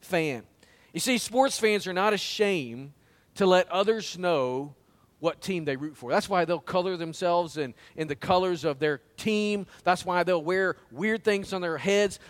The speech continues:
I'm an Arkansas Razorback alumni. Uh, I'm a fan.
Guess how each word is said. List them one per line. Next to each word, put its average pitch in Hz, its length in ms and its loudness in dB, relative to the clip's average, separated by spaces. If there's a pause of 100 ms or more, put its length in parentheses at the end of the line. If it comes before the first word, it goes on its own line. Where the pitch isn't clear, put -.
I'm 190 220 4
an 180 80 2
Arkansas 196 400 2
Razorback 185 640 2
alumni. 196 720 0 (240)
Uh, 151 160 0
I'm 165 160 2
a 135 60 0
fan. 208 680 2